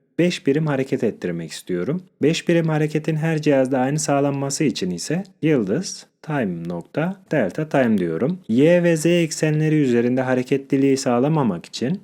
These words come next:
sıfır yazıyorum onların yerine ve parantezimi kapattıktan sonra kodlarımı sonlandırmak için noktalı virgül kullanıyorum. Kodlarımı kaydediyorum. Unity'ye geri dönüyorum. Oynat butonuna basıyorum.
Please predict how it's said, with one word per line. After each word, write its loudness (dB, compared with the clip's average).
sıfır -2
yazıyorum -2
onların -10
yerine -4
ve -2
parantezimi -2
kapattıktan -6
sonra -6
kodlarımı -4
sonlandırmak -4
için -6
noktalı -2
virgül 0
kullanıyorum. -6
Kodlarımı 0
kaydediyorum. 0
Unity'ye 2
geri 2
dönüyorum. -4
Oynat 0
butonuna -2
basıyorum. -2